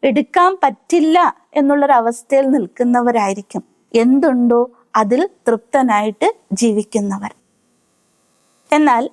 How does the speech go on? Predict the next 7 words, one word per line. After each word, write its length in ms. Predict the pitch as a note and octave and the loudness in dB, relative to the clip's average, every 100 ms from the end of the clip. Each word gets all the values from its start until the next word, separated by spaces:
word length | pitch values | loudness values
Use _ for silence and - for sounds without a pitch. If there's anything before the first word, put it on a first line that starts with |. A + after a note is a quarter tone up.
| - | -4
ആറാമത്തെ 680 | B3 A#3+ C4+ E4 E4+ D#4+ E4 | 0 2 2 2 2 0 0
തരത്തിലുള്ള 720 | D#4 B3+ A#3+ A#3+ C4 B3+ B3 | 0 0 0 -2 0 2 2
ജനം 460 | A#3+ A3+ G#3 G#3 G3+ _ _ _ _ _ _ | 0 -2 -4 -4 -6 _ _ _ _ _ _
എങ്ങനെയുള്ളവരായിരിക്കാം? 1200 | A#3+ B3+ B3+ A#3 A3 G#3+ G#3 G3 G3+ G3 - A3 - _ _ _ _ _ _ _ _ A3+ | 2 4 2 2 0 0 0 -2 -4 -8 -8 -10 -10 _ _ _ _ _ _ _ _ -4
അവർക്ക് 400 | A3+ A#3 A#3 A#3+ | -2 -2 0 0
ലക്ഷ്യബോധം 920 | A#3 G#3+ - C4 A#3+ C4 C4 D4 C#4+ | 0 0 0 0 2 2 2 0 0
ഉണ്ടായിരിക്കും, 720 | C4+ C4 C4 C4 C4 D#4 | 2 2 2 0 -4 -4